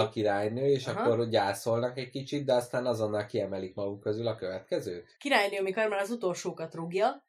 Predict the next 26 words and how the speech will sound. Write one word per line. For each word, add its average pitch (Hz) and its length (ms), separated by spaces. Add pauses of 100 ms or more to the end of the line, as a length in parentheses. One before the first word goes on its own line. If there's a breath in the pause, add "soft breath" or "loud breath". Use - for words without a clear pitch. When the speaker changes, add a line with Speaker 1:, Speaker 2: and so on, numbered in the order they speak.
(100)
Speaker 1:
akkor, 190 280
ö, 190 440
akkor 190 220
csinálnak 160 460
pótkirálynőt. 143 880 (160)
Speaker 2:
Aha. 170 140 (100)
Speaker 1:
Akkor, 190 260
akkor 190 220
elkezdenek 170 540
anyabölcsőt 160 600
építeni, 269 500 (340)
a 160 120
kereten, 196 520
ahol 180 240
vannak 156 360
a... 131 360
Tehát 302 180
lényegében 254 420
a 226 60
lép 190 260
közepire 226 600 (220 loud breath)
csinálnak 170 500
egy 170 140
bölcsőt, 156 440
ahol 156 280
elkezdenek 147 800